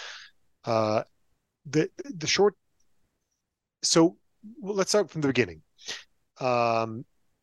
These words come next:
there's no evidence to support that Superman was directly inspired in any way by, um, Nietzsche's Übermensch, uh, Siegel and Shuster discuss i-, in Siegel's unpublished memoir and different interviews, et cetera,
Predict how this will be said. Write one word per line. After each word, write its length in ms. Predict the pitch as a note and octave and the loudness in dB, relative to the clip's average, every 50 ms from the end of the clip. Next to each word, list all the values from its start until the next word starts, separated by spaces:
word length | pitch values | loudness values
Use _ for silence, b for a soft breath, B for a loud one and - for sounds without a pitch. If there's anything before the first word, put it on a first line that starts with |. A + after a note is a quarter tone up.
| _ _ _ _ _ _ _ _ _ | _ _ _ _ _ _ _ _ _
there's 300 | C3 A#2+ D#3 D3+ B2+ C3+ | -2 0 0 0 0 0
no 240 | D3 D#3+ F#3 A3 G#3 | 2 4 4 4 2
evidence 520 | E3+ D3 C3 C#3 A#2 A#2 A2+ G#2+ - - - | 0 0 0 0 0 0 -2 0 -2 -4 -4
to 120 | - A#2 | -4 -2
support 680 | - - - - - - B2 A2+ A2 G#2+ G2+ - - - | 0 0 0 0 0 0 2 2 2 2 0 -2 -6 -8
that 180 | - A2+ G2 - | -8 -8 -4 0
Superman 720 | - - - D#3 D3 - B2+ A2 G#2 G2 G2 F#2+ F#2+ G#2+ | 2 2 2 2 0 -2 -2 -2 -2 -2 -4 -4 -6 -4
was 180 | G#2+ G#2+ F#2+ - | -4 -6 -2 -2
directly 380 | A2+ G#2 A2 A#2+ - - C3 | 0 2 2 2 0 -2 -6
inspired 720 | A2+ G#2 - - - - A#2+ G#2+ G#2 G#2 G2+ G2 F#2+ G#2 - | -2 0 0 0 0 0 0 0 0 -2 -2 -4 -4 -4 -6
in 160 | A#2+ G#2 C3 | -6 -6 -6
any 260 | D#3 B2+ A2+ A2+ A2 | -6 -6 -4 -4 -4
way 460 | G#2+ G#2 G#2+ G2+ G2 F#2+ F#2+ F#2+ G#2 A2 | -2 -2 -2 -2 -2 -4 -6 -8 -8 -10
by, 720 | G#2+ G2+ A2 G#2+ G#2 G2+ G2+ G2 G2 G2 G2+ G2+ G2+ A#2 - - - | -6 -4 -4 -2 -2 -2 -4 -4 -4 -4 -4 -4 -6 -6 -10 -10 -10
um, 480 | A#2 G#2 G#2 G2+ G2 G2+ G2+ G2 F#2 - _ - B B B B B _ _ _ | -8 -6 -6 -6 -8 -8 -10 -10 -12 -12 _ -14 B B B B B _ _ _
Nietzsche's 440 | C3 C3 B2 - - A#2+ A#2 G2+ - | -2 -2 0 0 0 0 0 -2 -2
Übermensch, 560 | - B2+ G2 G2+ G2+ G#2+ B2 D#3+ F3+ - - B B B B B B B _ _ _ _ - | -4 -4 -4 -2 0 0 0 0 0 -2 -2 B B B B B B B _ _ _ _ -14
uh, 140 | A#2+ A2 G#2+ | -12 -4 2
Siegel 320 | - - D3 C#3 C#3 C3 | 2 2 2 2 -2 -2
and 60 | A#2 | -2
Shuster 540 | - - B2+ A#2 - - C3 A#2+ A#2 A2+ G2+ A2 C#3 C3 | -2 -2 -2 -4 -4 -2 0 0 2 0 -2 -4 -12 -12
discuss 540 | G#2+ G#2+ - - - C3 A#2+ A2+ - - - | -4 -2 -2 0 2 2 2 2 0 -2 -2
i-, 60 | D#3+ | -4
in 440 | B2+ A2+ C3 B2 G#2+ G2 G2+ G#2+ A#2+ | -8 -8 -6 -6 -8 -8 -8 -10 -4
Siegel's 380 | - - - A2+ G#2+ G#2+ F#2+ G2+ | -2 -2 0 0 -2 -2 -4 -4
unpublished 380 | F2 - G#2 F#2 G#2+ - - | -6 -6 -4 -4 -4 -2 -2
memoir 340 | G3+ G3+ F#3+ F3+ D#3+ D3 B2+ | -2 -2 0 0 0 0 -2
and 100 | A2+ G#2 | -4 -6
different 260 | G#2 G2 - G#2+ B2+ | -8 -8 -8 -6 -4
interviews, 600 | D3 C#3+ - - B2+ A#2+ C3 B2+ B2 B2 A#2 A2 | -4 -4 -2 -4 -4 -2 0 2 2 2 0 0
et 60 | G#2+ | -2
cetera, 420 | - - C3 A#2+ A#2 A2+ A2+ G#2+ | -2 -2 0 0 2 2 2 2